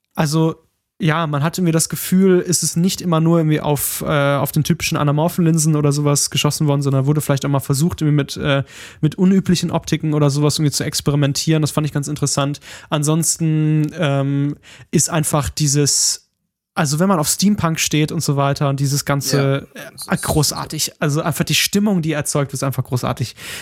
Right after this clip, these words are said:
Speaker 1: Was ich sehr bemängeln muss an dieser Serie, das ist das, was mich immer wieder rausgekickt hat, ehrlich gesagt, ist die Musik, muss ich ganz ehrlich sagen. Also, ähm, ich möchte da überhaupt nicht jetzt irgendwie bashen gegen Nathan Barr, so heißt der Komponist. Mm. Oftmals sind gerade bei Serien,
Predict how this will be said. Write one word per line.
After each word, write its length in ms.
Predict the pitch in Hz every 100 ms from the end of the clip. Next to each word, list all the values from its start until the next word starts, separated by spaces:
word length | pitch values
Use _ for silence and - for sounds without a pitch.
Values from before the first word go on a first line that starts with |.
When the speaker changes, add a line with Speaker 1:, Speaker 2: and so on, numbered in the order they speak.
| -
Speaker 1:
Was 200 | 151 143
ich 80 | 160
sehr 180 | 180 170
bemängeln 380 | 156 160 196
muss 180 | 185 180
an 140 | 170 165
dieser 180 | 156
Serie, 260 | 147 151 151
das 160 | 143 151
ist 160 | -
das, 160 | 143 -
was 120 | 143
mich 100 | 143
immer 180 | 170 147
wieder 140 | 143
rausgekickt 540 | 135 147 - 143 165 -
hat, 80 | 147
ehrlich 160 | 147
gesagt, 200 | 135 135
ist 100 | -
die 60 | 147
Musik, 440 | 139 139 156 - - -
muss 100 | 156
ich 60 |
ganz 160 | 160 151
ehrlich 160 | 156
sagen. 240 | - 143 147 - - - -
Also, 420 | 147 135 143 143
ähm, 400 | 147 139 139 143 - - -
ich 140 | - -
möchte 240 | 151 156
da 100 | 143
überhaupt 400 | 139 131 151 -
nicht 80 | 156
jetzt 160 | 151 -
irgendwie 140 | 143
bashen 380 | 131 147 - 151
gegen 400 | 143 143 143 143
Nathan 400 | 139 151 151 135
Barr, 360 | 131 139 156 151
so 120 | 151
heißt 180 | 151 -
der 80 |
Komponist. 520 | 151 147 151 165 - -
Mm. 180 | 147 143 143 - - _ _ - - -
Oftmals 540 | 170 - 160 147 147
sind 300 | - 151 143 -
gerade 260 | 139 147
bei 160 | 151 139
Serien, 720 | 135 147 156 165 147 147 151